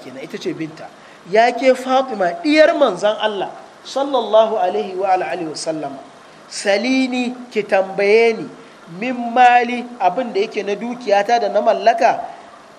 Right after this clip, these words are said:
ma shi iti, duk abin da kike so. Ki tambaye ni duk abin da kike so, na mallaka zan baki a nan duniya. Amma a lahira, la ughni anki min Allahi shay'a." Ba zan iya wadatar miki da komai ba a gaban Allah.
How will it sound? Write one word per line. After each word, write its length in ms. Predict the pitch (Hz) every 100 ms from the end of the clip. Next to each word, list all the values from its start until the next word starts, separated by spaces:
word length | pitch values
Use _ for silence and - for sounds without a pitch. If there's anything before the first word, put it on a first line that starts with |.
| - - 170
ma 240 | 214 220
shi 220 | 220 -
iti, 160 | 240 - 139
duk 160 | 254 -
abin 320 | 185 156 185
da 80 | 160
kike 320 | - 147 -
so. 160 | - - - - - - - - - -
Ki 60 | 151
tambaye 400 | - 143 156 185
ni 80 | 156
duk 160 | - -
abin 220 | 196 190
da 80 | 160
kike 240 | 175 175 156
so, 300 | - 156 147 160
na 160 | 190 196
mallaka 440 | 170 170 202 185 143
zan 160 | 143
baki 280 | - 110 - - - - - - -
a 80 | 156
nan 240 | 190 196
duniya. 340 | 147 151 151 139 - - - -
Amma 240 | 147 156 202 -
a 80 |
lahira, 480 | 170 208 233 226 165 - - -
la 160 | 175 190
ughni 400 | 220 175 170 214
anki 240 | 214 -
min 140 | 202 220
Allahi 280 | 175 185 160
shay'a." 320 | - - - - - - 320 320 - - - - - -
Ba 140 | - 151
zan 80 | 196 196
iya 140 | 175
wadatar 320 | 170 180 180
miki 220 | 147 147 151
da 80 | 143
komai 480 | - 220 214 208
ba 80 | 214
a 80 | 220
gaban 240 | 123 120 131
Allah. 240 | 135 -